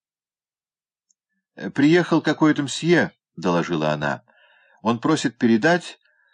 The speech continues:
что Николя уже здесь». «Благодарю вас, шлюха», — сказал ей профессор. «Вы свободны». И сестра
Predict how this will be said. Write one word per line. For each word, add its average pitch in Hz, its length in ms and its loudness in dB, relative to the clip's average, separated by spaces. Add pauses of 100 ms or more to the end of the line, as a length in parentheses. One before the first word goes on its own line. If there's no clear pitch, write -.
что 110 580 0
Николя 113 520 0
уже 147 260 -2
здесь». - 680 -4 (2250)
«Благодарю 147 680 4
вас, 80 360 -2
шлюха», — 76 640 -6 (600)
сказал 82 480 -4
ей 80 140 0
профессор. 80 640 -8 (200)
«Вы 160 300 2
свободны». 90 720 -6 (2250)
И 87 220 -6
сестра 127 720 -4